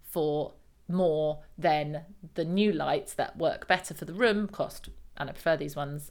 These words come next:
And also I bought them from a charity, the charity project, so the money that I have had to spend went to charity, which always makes me happy. Um,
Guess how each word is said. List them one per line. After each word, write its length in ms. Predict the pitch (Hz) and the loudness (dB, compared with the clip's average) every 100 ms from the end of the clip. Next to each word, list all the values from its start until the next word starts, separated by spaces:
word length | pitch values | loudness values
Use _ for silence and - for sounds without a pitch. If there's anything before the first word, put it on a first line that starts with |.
| - | -4
And 220 | 147 147 | -2 0
also 340 | 185 185 170 | 2 2 4
I 40 | 156 | 2
bought 180 | 156 135 | 0 -4
them 100 | 160 | -8
from 140 | 156 | -8
a 40 | |
charity, 440 | 147 156 147 - - | -6 -6 -6 -8 -10
the 120 | 151 | -10
charity 380 | 147 147 143 - | -6 -6 -6 -8
project, 460 | 165 147 147 - | -6 -4 -6 -6
so 340 | - 143 143 143 - | -8 -4 -4 -4 -10
the 160 | 147 | -8
money 460 | 147 151 151 151 - - - - - - - | -6 -6 -6 -8 -12 -20 -20 -20 -20 -18 -6
that 240 | - - - - - _ _ - | -6 -6 -20 -20 -20 _ _ -6
I 120 | 139 | -6
have 260 | 151 233 - | 4 4 4
had 180 | 143 - | -4 -8
to 80 | |
spend 420 | - 139 139 170 - - - - | -6 -4 -4 -8 -12 -20 -20 -10
went 160 | 147 - | -10 -8
to 60 | |
charity, 360 | - 120 - - | -10 -8 -10 -10
which 280 | 170 135 - | -8 -10 -8
always 300 | 143 147 127 | -8 -8 -12
makes 180 | 147 156 | -14 -14
me 60 | |
happy. 340 | 139 143 147 - - - - - - - | -14 -12 -14 -16 -20 -20 -18 -18 -16 0
Um, 380 | 185 180 175 | 2 2 0